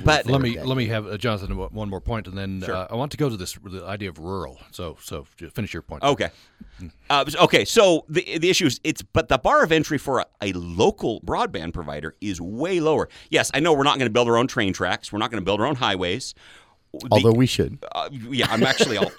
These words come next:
Speaker 2: <laughs>
Speaker 1: for privatizing some of that.
Speaker 2: Train
Speaker 1: But
Speaker 2: track.
Speaker 1: <sighs> but, and, and airports have to go through certain hubs. There's only so much physical space.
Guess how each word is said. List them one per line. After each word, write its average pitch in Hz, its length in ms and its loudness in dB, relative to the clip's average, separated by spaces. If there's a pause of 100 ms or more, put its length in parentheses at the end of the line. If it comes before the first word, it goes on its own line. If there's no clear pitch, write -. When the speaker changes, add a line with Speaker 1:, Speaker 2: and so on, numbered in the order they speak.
(100)
Speaker 2:
<laughs> - 220 -8
Speaker 1:
for 110 420 2
privatizing 76 720 -8
some 71 160 -12
of 62 60 -20
that. 64 240 -16
Speaker 2:
Train - 180 -14
Speaker 1:
But - 60 -18
Speaker 2:
track. - 260 -20 (420)
Speaker 1:
<sighs> - 440 -20
but, 120 300 2 (360)
and, 147 140 8
and 143 180 2
airports 165 440 6
have 147 160 4
to 135 60 -6
go 135 120 4
through 135 160 -6
certain 131 260 -2
hubs. 143 340 0
There's 107 220 -4
only 131 180 2
so 123 220 -2
much 127 160 0
physical 117 320 -6
space. 120 520 -6